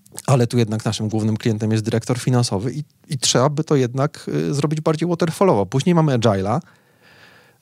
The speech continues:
i on też jest fajny w różnych, y, w różnych, y, w różnych miejscach. Można go robić po prostu stricte s-, sam Agile, a, albo Scrum. Ja s-, ja Scrumem,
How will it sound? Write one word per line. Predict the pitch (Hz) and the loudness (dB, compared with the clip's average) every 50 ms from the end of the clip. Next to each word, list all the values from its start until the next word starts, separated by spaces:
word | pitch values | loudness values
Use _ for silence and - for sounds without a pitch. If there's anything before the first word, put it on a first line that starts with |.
| _ _ - | _ _ 2
i | 139 139 | 4 4
on | 131 127 | 4 4
też | 120 127 117 - | 4 2 0 2
jest | 120 104 - | 0 -2 -2
fajny | - 107 101 98 95 95 | 0 -2 -2 -2 -2 -4
w | 92 101 | -4 -4
różnych, | 104 104 95 - 107 101 - - - - | -6 -6 -4 -4 -4 -4 -6 -6 -10 -8
y, | - 113 104 101 101 104 104 101 | -4 -2 -2 -2 -2 -2 -2 -4
w | 98 107 | -2 -2
różnych, | 113 110 104 107 104 101 - - | -2 0 0 -2 -4 -4 -6 -6
y, | - 107 101 101 101 101 101 107 | -4 -2 0 0 2 2 0 0
w | 104 104 | 0 2
różnych | 117 117 104 117 107 - | 2 2 2 2 0 2
miejscach. | 120 101 92 - - - 143 165 - - - - - - - - - - - | 2 0 0 0 0 2 0 0 0 -4 -18 -20 -20 -20 -20 -20 -20 -8 0
Można | - 127 127 120 127 127 120 | 2 2 2 2 2 0 0
go | 113 113 | 2 2
robić | 120 113 117 113 | 2 0 -2 -4
po | - - | -6 -6
prostu | - - 123 120 120 - - - | -2 0 0 0 0 -2 -6 -6
stricte | - - - 120 - - - 110 - | -4 -2 0 -2 0 0 -2 -2 -2
s-, | 123 - - - - _ _ - | -2 -6 -8 -8 -10 _ _ -8
sam | - - - 123 120 110 | -4 0 2 2 2 2
Agile, | 117 117 117 110 104 92 92 101 107 - - - - - _ - | 2 0 0 0 -2 -4 -6 -8 -12 -16 -20 -20 -20 -20 _ -4
a, | - 113 113 107 104 107 - - | -2 0 2 2 2 0 -2 -2
albo | 120 127 120 110 113 | 0 0 0 0 -2
Scrum. | - - - - 120 113 110 98 101 | -6 -4 -2 0 2 2 2 2 0
Ja | 104 | 0
s-, | 107 - - - | 0 0 0 0
ja | 117 117 | 0 0
Scrumem, | 113 - - - 123 123 117 117 113 113 | 0 0 0 0 0 2 2 0 -2 -2